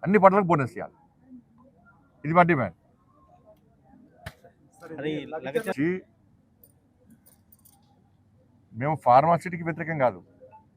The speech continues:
Speaker 1: దేశంలో అనేక ప్రాంతాలు కట్టిండ్రు. వాళ్ళ ఫార్మా సిటీ అక్కడ రైతులకు అన్యాయం జరగకుండా రైతులను ఒప్పించి, రైతులను మెప్పించి, వాళ్ళతో చర్చలు జరిపి,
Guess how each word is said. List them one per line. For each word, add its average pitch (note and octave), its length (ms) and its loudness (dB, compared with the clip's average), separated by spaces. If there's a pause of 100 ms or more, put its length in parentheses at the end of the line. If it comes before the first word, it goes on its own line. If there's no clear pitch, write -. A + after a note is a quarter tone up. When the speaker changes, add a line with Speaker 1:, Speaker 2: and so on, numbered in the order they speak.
(2000)
Speaker 1:
దేశంలో D3 300 0
అనేక D#3+ 140 -2 (240)
ప్రాంతాలు E3 280 2
కట్టిండ్రు. C#3+ 300 -6 (1400)
వాళ్ళ E3+ 120 0 (100)
ఫార్మా D#3 340 4 (100)
సిటీ E3+ 260 -8 (720)
అక్కడ E3 180 -4 (140)
రైతులకు D3+ 500 0 (180)
అన్యాయం D3 400 -2
జరగకుండా C3 380 -2 (1000)
రైతులను C#3+ 520 -2
ఒప్పించి, D3+ 400 -8 (1200)
రైతులను C3+ 320 0
మెప్పించి, D#3 440 -4 (800)
వాళ్ళతో C#3 180 -2 (120)
చర్చలు C3 320 -10
జరిపి, D#3 260 -2